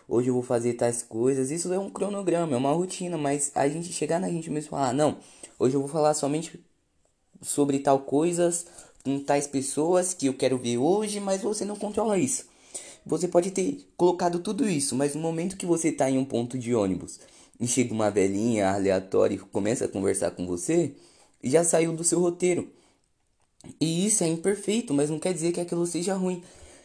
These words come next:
Então, as imperfeições podem fazer com que elas se tornem boas e se tornem perfeitas. Mas ainda assim continuam sendo imperfeições por não terem sido planejadas.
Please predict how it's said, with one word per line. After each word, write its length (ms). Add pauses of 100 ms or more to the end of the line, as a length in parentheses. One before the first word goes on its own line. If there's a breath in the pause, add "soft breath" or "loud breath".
(300 loud breath)
Então, 580
as 200
imperfeições 840
podem 300
fazer 300
com 220
que 300
elas 320
se 120
tornem 360
boas 500
e 80
se 140
tornem 320
perfeitas. 760 (400 soft breath)
Mas 200
ainda 220
assim 220
continuam 420
sendo 300
imperfeições 760
por 380 (200)
não 200
terem 280
sido 460 (120)
planejadas. 840